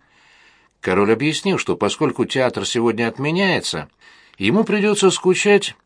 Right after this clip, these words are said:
на благотворительном вечере, который устраивают его жена и мать. «Я поеду с тобой», — объявила балерина. «И речи об этом быть не может. В сопровождении Ракитича, как всегда», — уточнила Лотта,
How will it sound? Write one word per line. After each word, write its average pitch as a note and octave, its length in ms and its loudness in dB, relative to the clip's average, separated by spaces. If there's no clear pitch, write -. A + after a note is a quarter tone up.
на C3 240 0
благотворительном D#3 800 0
вечере, F#2+ 580 0
который A2+ 480 2
устраивают A#2+ 720 0
его G#2 240 -2
жена A#2 420 -4
и C#3 120 -4
мать. F2+ 360 -4
«Я D#2 240 -4
поеду F2+ 340 0
с - 120 -6
тобой», — D3 420 -2
объявила G2+ 500 0
балерина. G#2 580 -2
«И F2+ 140 -4
речи A2 360 -2
об A#2+ 140 -2
этом F#2 280 0
быть F2+ 180 -2
не G2 100 -2
может. F2+ 440 -2
В - 80 -14
сопровождении A2 760 0
Ракитича, E3 600 -2
как C3 180 -2
всегда», — C3 440 -2
уточнила G#2 500 -2
Лотта, A2+ 460 0